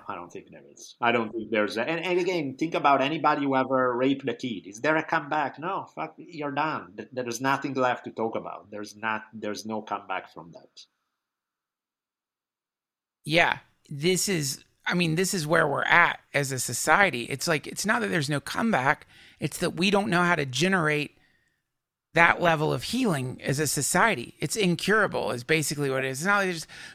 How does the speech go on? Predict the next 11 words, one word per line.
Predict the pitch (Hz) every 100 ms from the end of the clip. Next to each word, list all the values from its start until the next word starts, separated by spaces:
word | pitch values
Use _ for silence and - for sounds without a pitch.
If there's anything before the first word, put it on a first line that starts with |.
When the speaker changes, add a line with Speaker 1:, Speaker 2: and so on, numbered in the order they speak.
| 208
Speaker 2:
'cause | 202
if | 185
there | 226 196
were | 185 269 269
some | 190 226 185 147
method, | 170 247 - 127 127 175 - - - _ -
whatever | - 175 196 269 190
it | 160
may | 165 147
be, | 139 214 151 - 110
Speaker 1:
Mm-hmm. | 120